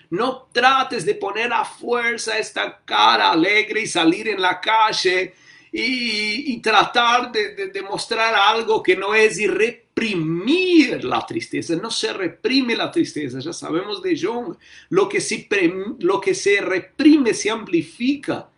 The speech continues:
Hay que lidiar con las emociones, jamás reprimirlas. Entonces, acepta para asumir. Acepta que estás triste. Acepta que estás desanimado. No aceptar,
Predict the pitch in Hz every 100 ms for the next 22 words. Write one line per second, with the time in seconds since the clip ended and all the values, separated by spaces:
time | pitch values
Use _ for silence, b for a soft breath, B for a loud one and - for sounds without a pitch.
0 | _ _ _ 196 247 - 233 196 156 135
1 | 185 226 - - 247 196 156 143 139 147
2 | 139 131 - - - 175 160 147 165 269
3 | 311 - 147 - 135 127 117 - - 147
4 | 160 175 - - 160 - - 269 339 -
5 | - - - b b b 156 160 151 147
6 | - - 147 139 123 110 _ 302 - -
7 | 381 370 - - - - - - - -
8 | - - b b b 285 285 - - 349
9 | 349 185 143 131 151 139 143 139 139 147
10 | 156 165 - B B - 202 349 - 226
11 | 143 - 220 190 185